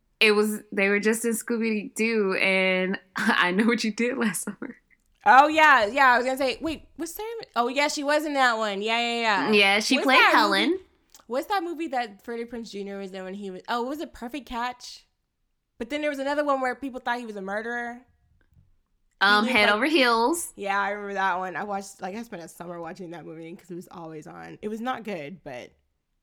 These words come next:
Speaker 2: I, it was there.
Speaker 1: Freddie was bae, so.
Speaker 2: <laughs> Yeah, it's, it, I feel like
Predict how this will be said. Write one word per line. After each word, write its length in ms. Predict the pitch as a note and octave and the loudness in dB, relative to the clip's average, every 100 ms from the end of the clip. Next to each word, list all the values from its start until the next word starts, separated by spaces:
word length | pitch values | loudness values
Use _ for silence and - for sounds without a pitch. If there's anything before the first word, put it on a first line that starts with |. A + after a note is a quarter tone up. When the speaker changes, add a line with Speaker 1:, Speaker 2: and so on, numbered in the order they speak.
| _ | _
Speaker 2:
I, 60 | G3+ | -12
it 160 | - | -8
was 140 | A3 F3 | -8 -10
there. 340 | B2+ G#2+ E3 _ _ _ - G3+ | -12 -16 -20 _ _ _ -12 -4
Speaker 1:
Freddie 260 | G3+ F#3+ G3+ | 2 2 4
was 200 | A3+ A3 | 0 2
bae, 420 | A3 G3 F3+ G3+ | 2 4 4 2
so. 580 | F#3+ E3 E3 F#3+ D#4+ C4+ - - | -2 -2 2 4 2 0 -12 -6
Speaker 2:
<laughs> 0 | E4 D4+ - C#4+ D4 _ _ A#3 - - - - | -2 -2 -2 -2 -2 _ _ -4 -4 -10 -20 -8
Yeah, 380 | C4 C#4+ C4 A3+ | 0 4 4 4
it's, 220 | B3 - | 0 -6
it, 180 | - C4 | -8 -4
I 120 | B3 | -4
feel 220 | C4+ D4+ D4+ | -4 -2 -2
like 300 | C#4+ - | -2 -6